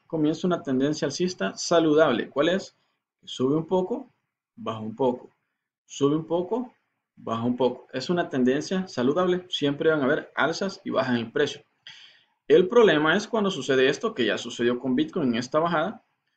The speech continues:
subió súper alto. Este es un movimiento parabólico, o sea, es una movida que puede ser en un par de días, un par de semanas, súper rápido, de este punto a este punto.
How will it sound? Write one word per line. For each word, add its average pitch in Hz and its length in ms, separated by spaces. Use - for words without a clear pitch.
subió 131 800
súper 226 920
alto. 208 640
Este - 160
es - 60
un 180 300
movimiento 139 800
parabólico, 143 680
o 123 40
sea, 123 220
es - 180
una 175 240
movida 139 800
que 117 140
puede 143 340
ser 160 180
en 160 60
un 151 160
par 147 200
de 131 60
días, 175 180
un 165 80
par 156 120
de 160 60
semanas, 160 360
súper 185 340
rápido, 160 280
de 135 60
este - 180
punto 202 480
a 147 40
este 160 160
punto. 226 480